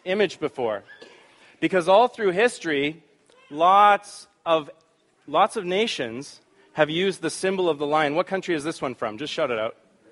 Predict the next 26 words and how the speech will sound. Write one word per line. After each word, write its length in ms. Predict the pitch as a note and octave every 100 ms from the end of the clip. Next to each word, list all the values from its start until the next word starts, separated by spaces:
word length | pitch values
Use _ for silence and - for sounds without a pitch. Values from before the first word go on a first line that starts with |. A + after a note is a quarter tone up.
| _ _ _ - - - -
England, 460 | C#3+ F3+ F3+ D#3+ C3
yeah, 220 | E3 E3
yeah. 180 | D#3+ D3+
When 180 | D3 F#3
was 80 | E3
the 80 |
last 240 | E3+ E3+ -
time 180 | F3 D#3+
they 80 |
won 200 | D#3+ D#3+
a 60 | D#3
World 260 | D#3 D3+ -
Cup 200 | D#3+ D#3
of, 120 | B2+
of 320 | - C#3+ C3
soccer? 400 | - D3+ C#3+ A2 - - - - -
<laughs> 500 | C#3 - A3 - -
I 120 | F3+
think 140 | G3 F#3+
we're 80 | F3+
celebrating 440 | F#3+ F3+ F3 E3
an 60 | D#3+
anniversary 540 | D#3+ D3+ F#3 - D#3
of 80 | A#2+
that, 180 | A#2+ A2+
actually, 400 | A#2 - A2+